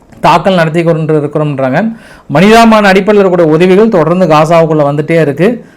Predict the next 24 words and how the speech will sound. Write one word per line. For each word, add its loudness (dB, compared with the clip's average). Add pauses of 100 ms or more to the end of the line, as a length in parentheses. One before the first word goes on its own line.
(120)
இன்று -2
கூட 0
உங்களுக்கு 0
Telegram-ல 0
ஒரு -2
வீடியோ 0
பதிவு -2
ஷேர் -4
பண்ணியிருந்தேன். -8 (100)
அப்படி -10
உதவிகள் -4 (240)
கீழே 0
இறங்கும்போது -2
அதற்காக 0
காத்திருந்த -2
இரண்டு -4
சிறு, -2
இந்த -8
பசங்க -2
மீது -4
விழுந்து -2
அவங்க -6
இரண்டு -2
பேர் -2